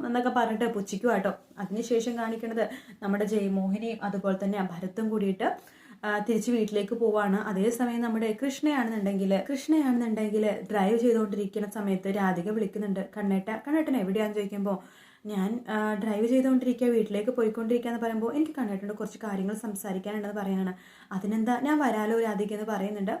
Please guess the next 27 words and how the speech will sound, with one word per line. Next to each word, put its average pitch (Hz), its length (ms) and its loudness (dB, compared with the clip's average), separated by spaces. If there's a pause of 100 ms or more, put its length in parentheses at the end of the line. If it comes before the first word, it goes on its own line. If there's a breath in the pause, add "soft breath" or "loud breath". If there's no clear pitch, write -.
(420 loud breath)
"എനിക്ക് 233 260 -2
കണ്ണേട്ടന് 226 340 -2
മാത്രമായിട്ട് 220 480 0
കുറച്ച് 262 260 0
രഹസ്യങ്ങളും 214 600 0
കാര്യങ്ങളും 202 420 2
പറയണം" 185 480 0
എന്ന് 196 200 4
പറയുവാട്ടോ. 185 580 0 (400 loud breath)
"അതെന്ത് 269 340 2
പറ്റിയെന്ന്" 262 340 4
ഇങ്ങനെ 254 160 4
ചോദിക്കുമ്പോ, 226 480 0
"അതൊക്കെയുണ്ട് 214 480 0
കണ്ണേട്ടൻ 208 400 -2
വരാൻ" 214 280 0
പറയാണ്. 214 440 0 (500 loud breath)
അങ്ങനെ 269 220 0
നമ്മുടെ 240 340 2
കൃഷ്ണ 202 380 -6 (160)
പഴയ 190 360 2
കാര്യങ്ങളൊക്കെ 208 460 -2
ഇങ്ങനെ 214 140 0
മനസ്സിൽ 196 320 0
റിമൈൻഡ് 202 380 0
ചെയ്യാട്ടോ 202 360 2
രാധികയായിട്ട് 185 580 0